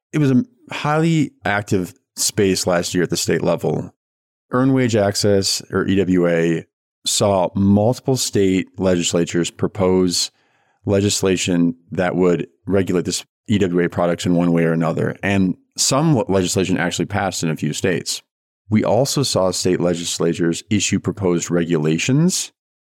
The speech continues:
and interpretive opinions on E W A. We recorded a full podcast episode that covers these state level E W A topics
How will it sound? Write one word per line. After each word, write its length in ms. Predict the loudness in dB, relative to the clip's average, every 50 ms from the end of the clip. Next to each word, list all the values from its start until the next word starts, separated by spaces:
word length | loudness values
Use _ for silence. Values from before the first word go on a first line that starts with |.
| _ _ 0
and 180 | 2 4 4
interpretive 500 | 2 2 0 -2 -2 -2 0 0 0 0
opinions 840 | -2 -4 -2 -2 0 2 2 2 2 2 2 2 2 0 -2 -6 -8 -10 _ _ _ _ _ _ _ _ -4
on 180 | -2 0 2 2
E 80 | 2
W 320 | 0 0 0 0 0 0 0
A. 220 | -2 -4 -6 -12 -16 _ _ _ _ _ _ _ _ _ _
We 120 | 0 0 2
recorded 440 | 2 0 -2 -2 0 0 2 0
a 40 | 0
full 240 | -2 0 0 -2 0
podcast 560 | 0 0 0 0 0 0 -2 -2 0 0 -2
episode 360 | -4 -4 -4 -2 -2 -2 0
that 120 | 0 -2 -4
covers 480 | -2 -2 -2 0 0 0 0 0 -2
these 160 | -2 -4 -4 -2
state 200 | 0 0 0 0
level 280 | 0 0 0 0 0 0
E 60 | 0
W 240 | 0 0 0 -2 -2
A 60 | -2
topics 680 | -4 -4 -4 -4 -4 -4 -4 -4 -4 -4 -6 -8 -8